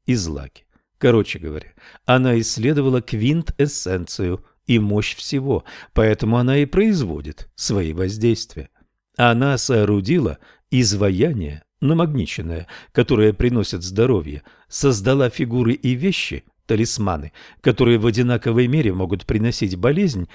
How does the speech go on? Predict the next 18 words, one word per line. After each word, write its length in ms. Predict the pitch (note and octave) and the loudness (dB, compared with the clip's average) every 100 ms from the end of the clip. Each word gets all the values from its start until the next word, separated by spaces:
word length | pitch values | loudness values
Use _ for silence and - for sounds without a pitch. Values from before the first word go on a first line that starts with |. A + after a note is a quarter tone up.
| - _ | -18 _
и 140 | D#3+ | 0
также 540 | - C#3+ A2+ D#2+ D#2 - _ | 2 2 0 -2 -10 -14 _
здоровье. 720 | - G2 C3 F3+ G2+ F2+ F#2+ - _ _ _ _ | -8 -2 0 2 2 0 -6 -12 _ _ _ _
Часто 460 | - C3 A2+ - D3+ | 0 2 2 0 -2
проявляется 720 | D3+ D#3 C#3+ D#3 D3 - C3 | 2 2 4 4 2 0 -2
также 440 | C#3+ C#3 A#2+ C#3+ - - | 0 0 0 -2 -4 -16
божественный 840 | - G#2+ C3 G#2 G2 - A2+ A2+ B2+ | -4 2 4 4 2 0 -4 0 0
огонь, 320 | C3+ B2+ E3+ - _ _ | 0 2 0 -2 _ _
и 100 | C3+ | 2
тогда 480 | C#3+ D#3 D#3 G#3 F#3+ - _ _ | 4 2 2 0 0 -6 _ _
изваяния 840 | B2 B2 A2 A2+ A2 G2+ F#2 E2+ - _ | 0 2 4 2 4 0 0 -4 -8 _
смеются, 880 | - - G3 G#3 G3 F3+ - - D2 - _ _ _ | -12 -4 0 2 2 0 -4 -10 -10 -12 _ _ _
и 120 | B2 | 2
лампы 460 | A2+ A2+ A2+ F#2+ F2 | 4 4 0 0 -4
внезапно 720 | D2 D#2 D#2+ C#3+ - D#3+ D#3 - _ _ _ | -6 -10 -2 -2 -2 -6 -8 -12 _ _ _
загораются. 1080 | - D2 D#2+ G2 G2+ G2 E2+ A#1 - - - _ _ _ _ _ _ _ | -12 -8 -6 -2 -2 -2 -4 -8 -14 -20 -20 _ _ _ _ _ _ _
Конец 440 | C3 G#2 G2+ - | 2 2 0 -4
врезки. 500 | F#2 F2 D#2+ - - | -4 -4 -6 -8 -18